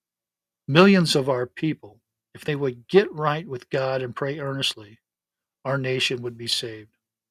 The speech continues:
Wasn't that what God was talking about when he said, "If my people, which are called by my name, shall humble themselves and pray and seek my face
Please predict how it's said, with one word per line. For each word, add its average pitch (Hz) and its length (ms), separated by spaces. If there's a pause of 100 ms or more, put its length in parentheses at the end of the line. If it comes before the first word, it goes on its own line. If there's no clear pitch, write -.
(1160)
Wasn't 131 280
that 143 200
what 135 180
God 143 300
was 143 140
talking 147 400
about 151 300
when 139 120
he 143 140
said, 147 420 (320)
"If 143 180
my 160 280 (100)
people, 160 420 (840)
which 147 220
are 147 60
called 151 500
by 139 160
my 143 280
name, 147 380
shall 123 260
humble 185 440
themselves 123 600
and 120 180
pray 143 460 (420)
and 139 100
seek - 380
my 170 180
face 139 600